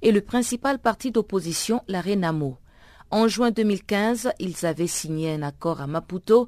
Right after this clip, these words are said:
sur la non-politisation de l'appareil de l'État. Cet accord signé par José Pacheco,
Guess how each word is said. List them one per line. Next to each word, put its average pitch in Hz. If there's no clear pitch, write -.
sur -
la 165
non-politisation 180
de 147
l'appareil 147
de 143
l'État. 143
Cet -
accord 170
signé 165
par 156
José 175
Pacheco, 175